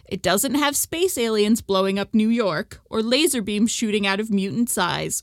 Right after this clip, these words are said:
or even alleged terrorists fighting each other with biochemical weapons in some far-flung country. However, what it does have are actors practicing their individual crafts as best as they know how to and providing the viewing audience with an extremely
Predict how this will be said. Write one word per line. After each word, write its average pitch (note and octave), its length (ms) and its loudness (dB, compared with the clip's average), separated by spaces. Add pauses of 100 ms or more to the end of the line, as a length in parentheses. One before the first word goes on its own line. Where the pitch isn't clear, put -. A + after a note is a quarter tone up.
or G#3 160 -4
even B3 300 -2
alleged B3 460 -2
terrorists G#3 480 -2
fighting G#3 340 0
each G3 180 -4
other F#3+ 200 -2
with F#3+ 200 -6
biochemical F#3+ 680 -2
weapons F#3+ 440 -4
in G#3 180 -2
some A3 220 0
far-flung F#3 600 0
country. - 540 -8 (640)
However, B3+ 600 2
what A#3 220 0
it G3+ 120 2
does F#4+ 320 4
have G#3 340 2 (100)
are F#3+ 180 0
actors D#4+ 480 0
practicing C4 640 0
their A3 120 0
individual D#4+ 560 -2
crafts A3+ 440 -4
as G#3+ 180 -6
best A3 280 -4
as B3 100 -6
they C4 180 0
know B3+ 160 -2
how G#3 240 -2
to G3+ 240 -4
and G3+ 180 -6
providing A3+ 500 -2
the C4 60 2
viewing B3 440 -2
audience G#3+ 500 -4
with G3 140 -2
an F3 100 -6
extremely B3+ 680 -4